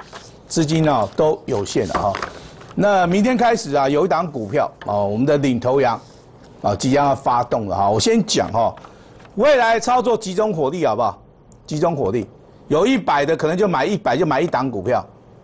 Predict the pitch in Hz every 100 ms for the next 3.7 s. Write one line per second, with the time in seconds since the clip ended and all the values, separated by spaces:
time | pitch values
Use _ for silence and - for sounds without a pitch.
0 | - 110 113 160 147 175 147 120 156 127
1 | 120 123 - 135 131 - 92 - - -
2 | - - - - 120 139 - - - -
3 | - - 170 196 196 - 294